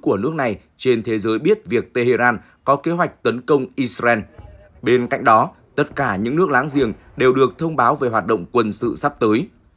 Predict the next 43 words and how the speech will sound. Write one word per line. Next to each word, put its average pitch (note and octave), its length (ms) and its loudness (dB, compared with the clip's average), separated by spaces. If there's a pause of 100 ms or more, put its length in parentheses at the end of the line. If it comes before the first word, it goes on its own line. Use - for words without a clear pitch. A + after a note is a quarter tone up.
(580)
Tổng A#2+ 180 2
thống A#2+ 280 0
Iran B2+ 340 2 (240)
Masoud B2 460 0
Pezeshkian A#2 680 0
nhấn G#2+ 160 -2
mạnh, D3 160 0 (420)
Iran B2 360 2
không A#2+ 260 0
tìm A2 240 -4
cách E3+ 200 -4
mở A#2+ 200 2
rộng G#2 240 -2
quy B2 160 -6
mô A#2 200 0
xung A#2+ 160 -10
đột A2 200 0 (260)
và A#2 220 2
khủng A2 280 -2
hoảng G2+ 340 0
trong A#2 200 -2
khu B2 140 -4
vực. A2 200 0 (520)
Tuy A#2+ 100 -2
nhiên, A#2 360 2
ông B2+ 240 2
cho B2 140 -2
rằng G#2+ 220 0 (320)
Israel A#2 460 0
chắc F3+ 220 -4
chắn C#3 220 -2
phải D3+ 160 -2
trả G#2 180 -2
giá G#2 260 0
cho C3+ 120 -2
tội B2 200 -2
ác F3+ 180 2 (280)
và C3+ 140 4
sự D#3 220 0
trơ F#3 140 2
tráo D3 260 2
của - 160 4
mình. A#2+ 200 4